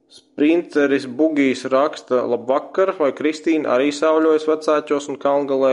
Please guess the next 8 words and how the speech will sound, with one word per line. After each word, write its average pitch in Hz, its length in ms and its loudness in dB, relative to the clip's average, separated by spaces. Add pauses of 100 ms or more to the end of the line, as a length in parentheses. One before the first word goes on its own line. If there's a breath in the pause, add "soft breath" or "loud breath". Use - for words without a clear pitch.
tāpat 127 400 -2
kā 127 180 0
tu?" 143 220 -2 (680)
Šaubos. 113 560 0 (500)
Kur 156 140 0
tu 143 100 -2
sauļojies, 135 600 4
Kristīna? 107 440 -8